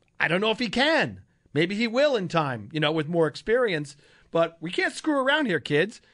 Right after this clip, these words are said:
because, again, you're going backwards on the conference depth chart right now, and I don't have time to wait for somebody to develop as a play caller. Eight oh three oh five fifty to join us. Uh, let's see. We're going, we'll get connected with our fans. We'll go to Craig in Rochester. Thank you for holding on. Go right ahead. You're on W G R.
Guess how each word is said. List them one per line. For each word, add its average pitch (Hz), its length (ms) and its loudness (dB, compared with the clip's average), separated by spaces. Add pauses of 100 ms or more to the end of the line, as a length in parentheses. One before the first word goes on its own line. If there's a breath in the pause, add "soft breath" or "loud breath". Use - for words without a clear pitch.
(140 soft breath)
because, 185 280 0
again, 208 320 0
you're 143 100 -6
going 226 220 2
backwards 208 420 -2
on 156 80 0
the 151 80 -4
conference 196 440 -2
depth 254 260 0
chart 139 240 2
right 131 240 -2
now, 156 180 2
and 170 80 -2
I 196 60 0
don't 233 100 -2
have 233 140 -2
time 233 220 0
to 190 60 -2
wait 202 220 0
for 180 80 -8
somebody 202 400 0 (220 soft breath)
to 175 100 2
develop 175 420 2
as 151 120 -4
a 160 40 -8
play 190 220 0
caller. 104 400 -12 (720)
Eight 233 180 -2
oh 247 160 4
three 240 300 -8
oh 214 140 -4
five 202 280 -4
fifty 208 240 -4
to 180 80 -4
join 202 300 -4
us. 202 320 -4 (760)
Uh, 170 500 0
let's 180 200 -4
see. 185 160 -6
We're 160 140 -2
going, 185 260 -2
we'll 160 100 -2
get 180 160 -4
connected 185 280 -4
with 160 80 0
our 156 60 -4
fans. 202 340 -2 (280 soft breath)
We'll 151 120 -6
go 185 160 0
to 175 100 0
Craig 226 420 -2
in 208 100 -4
Rochester. 180 520 -4
Thank 185 220 -2
you - 80 -12
for 190 100 -4
holding 196 240 -2
on. 190 160 0
Go 170 80 2
right 180 180 2
ahead. 196 240 2
You're 151 120 -2
on 160 140 -2
W 165 280 -4
G 170 220 -2
R. 143 240 0